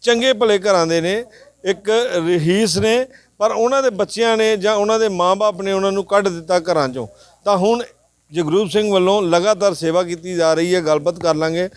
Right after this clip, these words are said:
ਸਰਦਾਰ ਜਗਰੂਪ ਸਿੰਘ ਨਾਲ। ਜਗਰੂਪ ਸਿੰਘ ਜੀ, ਇਹ ਤਾਂ ਮੈਂ ਦੱਸ ਦਿੱਤਾ ਕਿ ਤੁਹਾਡੇ ਮੰਮੀ ਪਾਪਾ ਤੁਹਾਡੇ ਸਾਥ ਛੱਡ ਗਏ ਜਨਮ ਤੋਂ ਬਾਅਦ।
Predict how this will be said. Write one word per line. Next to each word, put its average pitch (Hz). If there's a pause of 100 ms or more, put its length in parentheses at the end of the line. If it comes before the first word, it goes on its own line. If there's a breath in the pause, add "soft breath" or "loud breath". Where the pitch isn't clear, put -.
(220 soft breath)
ਸਰਦਾਰ 156
ਜਗਰੂਪ 143
ਸਿੰਘ 139
ਨਾਲ। 127 (260 soft breath)
ਜਗਰੂਪ 180
ਸਿੰਘ 214
ਜੀ, 226 (300)
ਇਹ 185
ਤਾਂ 208
ਮੈਂ 202
ਦੱਸ 151
ਦਿੱਤਾ 151
ਕਿ 165
ਤੁਹਾਡੇ 143
ਮੰਮੀ 139
ਪਾਪਾ 135
ਤੁਹਾਡੇ 127
ਸਾਥ 117
ਛੱਡ 117
ਗਏ 131
ਜਨਮ 120
ਤੋਂ 123
ਬਾਅਦ। 110